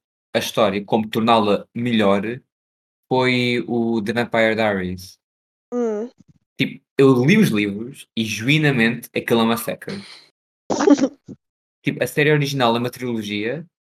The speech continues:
Speaker 1: e eu li os dois primeiros e nem quis ler o terceiro, tipo, e caguei mesmo. Enquanto a série é, tipo,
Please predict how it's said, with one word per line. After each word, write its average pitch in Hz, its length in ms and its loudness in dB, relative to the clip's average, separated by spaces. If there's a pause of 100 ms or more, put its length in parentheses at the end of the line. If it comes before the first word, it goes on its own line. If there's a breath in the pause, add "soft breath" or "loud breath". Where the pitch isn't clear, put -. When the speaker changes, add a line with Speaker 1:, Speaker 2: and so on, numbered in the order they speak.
Speaker 1:
e 117 60 -2
eu 120 80 2
li 135 100 2
os 135 60 0
dois 135 140 0
primeiros 123 760 0 (140)
e 127 80 -4
nem 120 160 -2
quis 120 200 -4
ler 120 80 0
o 110 60 0
terceiro, 92 380 -2
tipo, 101 260 -8 (540)
e 110 260 -2
caguei 113 380 2
mesmo. 92 420 -6
Enquanto 127 280 -4
a 123 40 2
série 135 400 2
é, 151 80 0
tipo, 147 420 -4